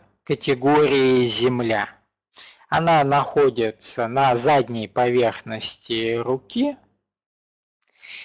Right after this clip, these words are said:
располагается на один цунь выше локтевого отростка. Эта точка устраняет, э,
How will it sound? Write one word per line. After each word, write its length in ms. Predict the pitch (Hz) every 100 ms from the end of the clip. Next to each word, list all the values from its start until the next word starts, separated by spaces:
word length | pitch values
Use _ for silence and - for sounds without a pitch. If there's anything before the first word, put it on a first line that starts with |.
| - _ _ _
располагается 1300 | 135 143 - 160 160 160 160 151 139 127 123 - 139
на 400 | 131 139 151 135
один 880 | - 139 139 123 127 131 120 113 113 _
цунь 580 | - - 185 214 254 240 - - - -
выше 520 | 131 131 180 185 - 156
локтевого 960 | 139 - - 143 127 143 135 131 127
отростка. 840 | 123 - 117 117 107 - - - - _ _ _ _ _ _ _ _ _ _ _ _ _ _ _ _ _ _ _ _ - - - _ _ _
Эта 320 | 175 175 160
точка 540 | 147 165 151 127 - 123
устраняет, 1120 | 147 139 - 147 160 156 143 135 117 - -
э, 420 | 127 123 117 -